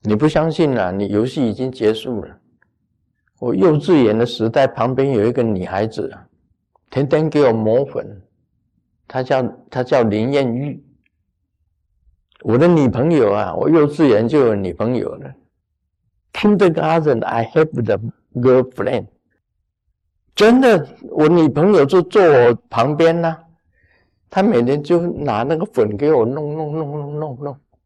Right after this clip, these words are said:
结果蛮喜欢她的，因为她的身上蛮香的。那她叫林艳玉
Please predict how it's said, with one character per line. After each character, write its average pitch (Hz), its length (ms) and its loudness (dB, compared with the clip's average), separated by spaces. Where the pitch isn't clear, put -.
结 135 200 0
果 113 320 2
蛮 104 300 -2
喜 101 260 -8
欢 110 200 -2
她 113 240 -2
的， 101 300 -2
因 123 160 -10
为 135 220 -4
她 131 220 -6
的 135 280 -6
身 135 280 -2
上 131 160 -2
蛮 92 280 -6
香 127 400 -8
的。 110 100 -18
那 101 180 -10
她 151 160 -6
叫 143 180 0
林 110 300 -2
艳 143 300 -2
玉 165 200 -8